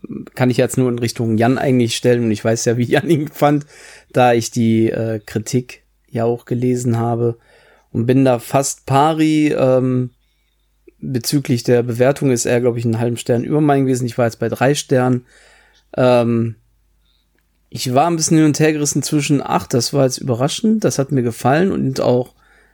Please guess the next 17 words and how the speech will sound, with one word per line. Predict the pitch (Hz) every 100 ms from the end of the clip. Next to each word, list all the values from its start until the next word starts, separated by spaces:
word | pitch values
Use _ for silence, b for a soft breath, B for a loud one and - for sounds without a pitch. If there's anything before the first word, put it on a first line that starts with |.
| b
wie | - 113 113 - - 110 110 117
manche | 120 139 147 135 135 127 120
Darsteller | 127 151 - 151 143 135
in | 120
ihren | 127 127 123 120 117
Rollen | - 135 170 185 190
funktioniert | - 180 - 185 180 175
haben. | 170 175 160 151
Andere | 147 151 139
habe | 127 135
ich, | 135 - - - - - -
musste | 58 147 147 135
ich | 139
immer | 123 123 b b b b b b
unfreiwillig | 143 151 - 139 139 131
drüber | 139 127
lachen. | 123 139 - 139 160